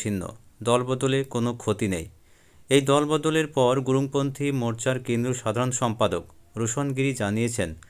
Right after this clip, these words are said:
এদের সঙ্গে অনেক আগে দলের সম্পর্ক ছিন্ন হয়ে গিয়েছে, এরা বিজেপিতে গেলে দলের কোনো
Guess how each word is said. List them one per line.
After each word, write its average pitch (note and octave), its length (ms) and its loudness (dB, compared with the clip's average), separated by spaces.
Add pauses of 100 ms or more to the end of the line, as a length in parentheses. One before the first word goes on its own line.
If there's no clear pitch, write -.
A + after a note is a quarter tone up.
(280)
এদের B2+ 320 2
সঙ্গে C#3+ 260 2 (200)
অনেক C3 200 0 (180)
আগে G#2+ 180 0 (300)
দলের A#2+ 280 0
সম্পর্ক A#2+ 380 -2 (440)
ছিন্ন C#3 240 -2 (140)
হয়ে A2 240 0
গিয়েছে, F2+ 300 -4 (720)
এরা C3+ 160 6 (100)
বিজেপিতে C3+ 500 0 (400)
গেলে A2 260 2 (260)
দলের A#2+ 320 2
কোনো B2 160 -2